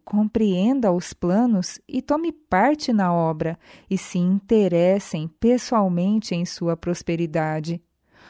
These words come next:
O êxito que acompanhou os esforços de Neemias mostra o que podem realizar a oração, a fé e uma ação sábia e enérgica.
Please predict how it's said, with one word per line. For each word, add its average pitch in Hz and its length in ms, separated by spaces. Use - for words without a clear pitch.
O 180 240
êxito 190 600
que - 160
acompanhou 196 760
os 180 140
esforços 190 680
de 170 140
Neemias 170 840
mostra 208 560
o 233 140
que 226 160
podem 185 460
realizar 202 800
a 156 120
oração, 202 800
a 196 160
fé 196 520
e 190 160
uma 185 440
ação 202 500
sábia 180 720
e 156 220
enérgica. 170 840